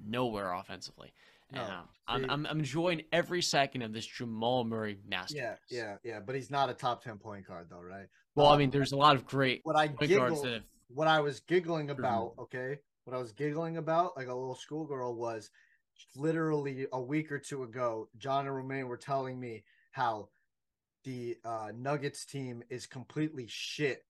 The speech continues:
Speaker 2: without Jokic. And now all of a sudden, Jamal Murray, Michael Porter, dude, you're bigging up these guys, and they're nothing like you've
Speaker 1: With
Speaker 2: never
Speaker 1: Jokic,
Speaker 2: seen.
Speaker 1: it's
Speaker 2: I
Speaker 1: a different story.
Speaker 2: guarantee, just, I'm telling you right now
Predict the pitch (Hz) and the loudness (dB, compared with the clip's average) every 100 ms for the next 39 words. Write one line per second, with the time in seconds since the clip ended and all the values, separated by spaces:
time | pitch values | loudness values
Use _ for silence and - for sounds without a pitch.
0 | - 123 - 123 113 120 117 - 101 90 | -12 -6 0 0 0 -4 -6 -6 -12 -14
1 | - 123 127 143 143 139 139 123 - 151 | -14 -8 2 4 6 4 2 -2 -4 0
2 | 139 127 110 104 _ - 101 135 135 135 | 2 0 -4 -12 _ -18 -8 -6 2 4
3 | 135 135 135 135 135 139 143 135 139 135 | 4 2 -2 0 2 2 0 -6 -4 -4
4 | 127 135 123 123 139 135 135 131 - 123 | -4 -6 -4 -4 -4 -4 -2 -4 -6 -10
5 | 110 131 127 120 123 123 131 139 143 - | -8 0 2 2 -2 -6 -4 0 -2 -2
6 | 135 135 131 131 147 139 120 107 104 110 | -2 -2 0 0 4 6 6 4 0 -2
7 | 123 127 107 165 185 220 196 139 110 196 | -2 -2 -2 4 6 8 6 4 4 4
8 | 151 - _ _ 220 233 208 180 - 233 | 2 -2 _ _ 4 4 2 -2 2 2
9 | 240 190 180 170 160 120 98 | 4 4 4 2 0 0 -4